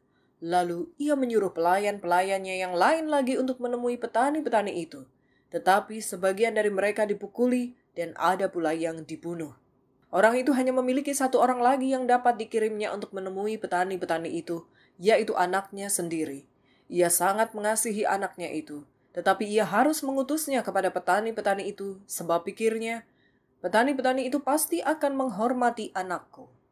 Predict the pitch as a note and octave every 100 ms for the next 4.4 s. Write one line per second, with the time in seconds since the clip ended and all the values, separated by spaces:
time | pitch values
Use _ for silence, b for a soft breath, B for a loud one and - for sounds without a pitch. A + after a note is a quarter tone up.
0 | _ _ _ _ _ _ _ G3 B3+ D#4+
1 | C#4+ F#3+ - _ - G3 C#4 C4+ C#4 C#4
2 | C4+ C#4 C4+ C4 B3 E4 E4+ D4 C#4 B3+
3 | C#4 C#4 A#3+ A#3 A#3 A#3 G3+ A3 A#3 A3+
4 | G#3 F#3 D#3